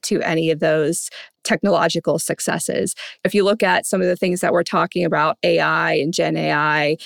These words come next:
there's a real recognition that it has to be used responsibly. I don't think five years ago, seven years ago, we would have said that as a first thing to come out. And not that I'm saying I'm not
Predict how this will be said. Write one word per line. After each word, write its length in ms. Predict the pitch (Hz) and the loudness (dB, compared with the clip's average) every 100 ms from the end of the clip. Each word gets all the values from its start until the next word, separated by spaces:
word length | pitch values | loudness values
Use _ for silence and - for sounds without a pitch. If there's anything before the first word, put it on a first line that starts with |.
| - _ | -14 _
there's 180 | 214 220 | 2 4
a 80 | 202 | 2
real 580 | 196 196 185 180 175 - - | 4 4 4 4 2 -2 0
recognition 600 | 202 190 208 190 - 165 | 0 2 2 0 0 0
that 160 | 165 165 | 0 0
it 80 | |
has 240 | - 156 - | 0 0 0
to 60 | 170 | -4
be 120 | 165 | -2
used 200 | - - | -2 -4
responsibly. 840 | - - 175 170 - - - - - - | -6 -4 -2 -2 -4 -2 -2 -4 -8 -4
I 60 | - | 0
don't 220 | 208 - | 2 2
think 180 | 226 208 | 0 2
five 320 | 220 202 190 | 2 2 2
years 260 | 208 226 208 | 2 2 0
ago, 440 | 160 165 175 175 220 | 2 2 2 -2 -6
seven 380 | - - 185 190 | -4 0 2 2
years 240 | 185 190 | 0 0
ago, 260 | 180 170 170 | 0 2 2
we 160 | 170 175 | 2 2
would 160 | 170 | 2
have 120 | 165 | 0
said 320 | - 170 156 151 | 0 0 0 2
that 300 | 147 156 - | 2 0 0
as 160 | 165 160 | 0 0
a 80 | |
first 400 | - - 170 - | -2 0 0 0
thing 180 | - 151 | -2 0
to 80 | 160 | -2
come 240 | - 160 | -2 -2
out. 340 | 151 127 90 - - - - - | 0 -2 -4 -6 -12 -14 -6 2
And 120 | 233 | 4
not 180 | 240 240 | 6 6
that 100 | 214 | 6
I'm 120 | 202 | 4
saying 340 | - 196 175 | 2 2 2
I'm 160 | - 180 | 2 2
not 220 | 190 | 2